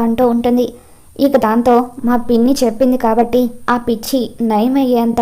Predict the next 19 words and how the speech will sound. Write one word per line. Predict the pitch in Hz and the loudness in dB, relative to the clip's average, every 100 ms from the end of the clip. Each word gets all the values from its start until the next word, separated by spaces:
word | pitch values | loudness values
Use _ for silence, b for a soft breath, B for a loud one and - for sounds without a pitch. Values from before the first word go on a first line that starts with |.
| 220 | 0
వరకే | 226 240 240 269 B B B 294 | 0 0 -2 -2 B B B 2
తనని | 277 262 254 240 - 254 | 2 2 0 -4 -6 -10
ఇక్కడ | 254 247 240 | -2 0 0
నేను | 220 233 247 226 | -2 -4 -2 -2
ఉండనిస్తాను. | 226 254 262 - 240 233 240 B B B - 226 | 0 0 -2 -2 0 0 -4 B B B -4 -2
ఒక్కసారి | 285 294 240 240 - 226 | 0 0 0 0 -2 -2
మామూలు | 214 220 262 240 | 0 0 0 0
మనిషి | 226 226 | -2 0
అయిన | 233 233 | 0 0
తర్వాత | 226 220 220 247 240 240 - - - 233 | 0 -2 -2 -2 -2 -6 -16 -20 -8 -2
ఇంట్లో | 233 240 277 | -2 0 0
నుండి | 247 233 233 | 2 0 0
వెళ్ళిపోవాల్సిందే | 226 254 240 226 233 233 240 - | 0 2 2 0 0 0 0 0
అని | 247 247 | -4 -2
చెప్పి | 233 247 233 240 B B - | -4 -2 -4 -6 B B -2
రోహిత్ | 254 285 294 - | 2 4 2 -2
కాంచనకి | 220 233 233 233 233 254 | -2 -2 0 -2 -2 -2
చెబుతూ | 262 240 247 | -2 0 0
ఉంటాడు. | 240 247 240 | 0 0 -2